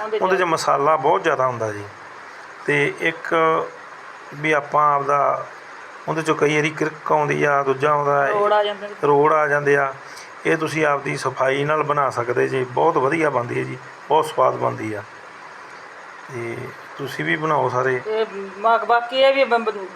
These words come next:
Speaker 1: ਜਦੋਂ ਜ਼ਿਆਦਾ ਧੁੱਪ ਪੈਂਦੀ ਨਾ ਵੱਡੀ ਗਰਮੀਆਂ 'ਚ,
Speaker 2: ਹਾਂਜੀ।
Speaker 1: ਉਹ ਤਾਂ ਛੇਤੀ ਸੁੱਕ ਜਾਂਦੀਆਂ ਦੋ ਤਿੰਨ ਦਿਨਾਂ 'ਚ।
Speaker 2: ਹਾਂਜੀ, ਅੱਜ ਗਰਮੀ 'ਚ ਬਣਾਓਗੇ ਤੇ ਵੱਡੇ ਹੀ ਆ, ਉਸੇ ਤਰ੍ਹਾਂ ਦਾ ਆਕਾਰ ਦੇ ਦਾਂਗੇ ਆਪਾਂ ਵ-, ਵੜੀ ਵਰਗਾ ਹੀ। ਇਹ ਤਾਂ ਆਪਾਂ ਵੀ ਛੋਟੀਆਂ ਤਾਂ ਬਣਾਈਆਂ ਨੇ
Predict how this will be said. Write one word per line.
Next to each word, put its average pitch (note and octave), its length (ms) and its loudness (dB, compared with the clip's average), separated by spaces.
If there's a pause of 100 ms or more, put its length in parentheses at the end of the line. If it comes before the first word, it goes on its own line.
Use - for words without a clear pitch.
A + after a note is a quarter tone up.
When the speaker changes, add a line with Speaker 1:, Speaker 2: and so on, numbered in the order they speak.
Speaker 1:
ਜਦੋਂ A#3 160 6
ਜ਼ਿਆਦਾ G#3+ 260 4
ਧੁੱਪ A#3+ 260 0
ਪੈਂਦੀ G#3+ 220 -6
ਨਾ B3+ 60 2
ਵੱਡੀ G#3+ 240 0
ਗਰਮੀਆਂ F#3 460 -2
'ਚ, F3 40 -12 (360)
Speaker 2:
ਹਾਂਜੀ। A3+ 120 2
Speaker 1:
ਉਹ A3+ 120 6
ਤਾਂ A#3 80 2
ਛੇਤੀ A3 180 2
ਸੁੱਕ G#3 240 -2
ਜਾਂਦੀਆਂ F#3+ 300 -2
ਦੋ F#3 140 -2
ਤਿੰਨ F#3 140 -6
ਦਿਨਾਂ F3+ 160 -4
'ਚ। F3 40 -8 (120)
Speaker 2:
ਹਾਂਜੀ, D#3 280 0
ਅੱਜ E3+ 100 -4
ਗਰਮੀ E3 400 2
'ਚ G3+ 100 2
ਬਣਾਓਗੇ F3 720 4
ਤੇ E3+ 520 6 (240)
ਵੱਡੇ D#3 400 2
ਹੀ F3 120 4
ਆ, F3 80 4
ਉਸੇ E3+ 500 2
ਤਰ੍ਹਾਂ F3 240 2
ਦਾ E3 80 4
ਆਕਾਰ C#3+ 420 2
ਦੇ C3+ 300 4
ਦਾਂਗੇ C#3 240 4
ਆਪਾਂ C3+ 220 2
ਵ-, C3+ 260 2
ਵੜੀ C3+ 300 2
ਵਰਗਾ C3+ 200 2
ਹੀ। G#3 180 0 (600)
ਇਹ E3 100 4
ਤਾਂ F3+ 80 2
ਆਪਾਂ E3+ 440 2
ਵੀ D3+ 140 -2
ਛੋਟੀਆਂ D#3 440 0
ਤਾਂ D3 200 2
ਬਣਾਈਆਂ D3+ 380 0
ਨੇ D3+ 180 -2